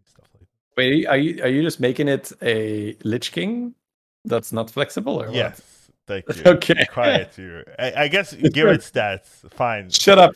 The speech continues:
Speaker 1: It al-,
Speaker 2: poking
Speaker 1: it,
Speaker 2: holes
Speaker 1: it,
Speaker 2: in
Speaker 1: it,
Speaker 2: my
Speaker 1: it
Speaker 2: buff
Speaker 1: also,
Speaker 2: theory.
Speaker 1: it also gets stats. Fine, whatever.
Speaker 2: Okay.
Speaker 1: Uh, give it plus, plus two,
Speaker 2: Sure,
Speaker 1: plus two or
Speaker 2: sure.
Speaker 1: something.
Speaker 2: Okay, let's move on.
Speaker 1: <laughs> Not flexible Lich King, you're right. That's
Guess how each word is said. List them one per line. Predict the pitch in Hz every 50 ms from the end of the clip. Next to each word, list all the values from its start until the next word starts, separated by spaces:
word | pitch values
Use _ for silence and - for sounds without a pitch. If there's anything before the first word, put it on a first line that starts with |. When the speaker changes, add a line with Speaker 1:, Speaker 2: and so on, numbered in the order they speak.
| _
Speaker 1:
It | - 139 151
al-, | 160 151
Speaker 2:
poking | 190 180 151 143
Speaker 1:
it, | 143 135
Speaker 2:
holes | - - 151 151 147
Speaker 1:
it, | -
Speaker 2:
in | 151 147
Speaker 1:
it, | 175 185 143
Speaker 2:
my | 139 139 135
Speaker 1:
it | 131 123
Speaker 2:
buff | 160 180 - 131
Speaker 1:
also, | 226 247 233 147
Speaker 2:
theory. | 147 147 147 147 151 156 156
Speaker 1:
it | 165 175 208
also | 220 240 233 - 214 220
gets | 180 185 190 185 - - _
stats. | 156 135 123 113 107 - - - - - - -
Fine, | _ _ 135 135 131 120 110 101 98 98 98 104
whatever. | 113 123 120 113 110 101 101 98 98 101
Speaker 2:
Okay. | - -
Speaker 1:
Uh, | - - 107 107 87 82 80 113 107
give | 101 123 131
it | 131 123 113
plus, | - - 117 110 98 - 185 202 - _ _ _ - - - _ _ _ -
plus | - 107 101 - -
two, | - - 117
Speaker 2:
Sure, | 117 107 143 131 120 113
Speaker 1:
plus | 113 - -
two | 95 90
or |
Speaker 2:
sure. | 85 85 85 82 135
Speaker 1:
something. | 123 - - 127 135 131 - -
Speaker 2:
Okay, | - 170 165 151 131
let's | 165 175 165 - 160
move | 156 151 143 143
on. | 143 143 151 - - - - - - _ _ _ _ _ _ _ _ _ _ _ _ _ _ _ _
Speaker 1:
<laughs> | - 180 - _ _ _ - - - - - 480 466 - - - - - - - - - - _ _ _ _ - - 76 - - - - - -
Not | 127 123 123 123 123 127 123
flexible | - - 120 110 107 - 120 117 107 101 95
Lich | 92 95 98 - -
King, | _ 87 85 85
you're | 85 85 87 90
right. | 87 85 82 85 85 87
That's | - 92 92 - _ _ _ _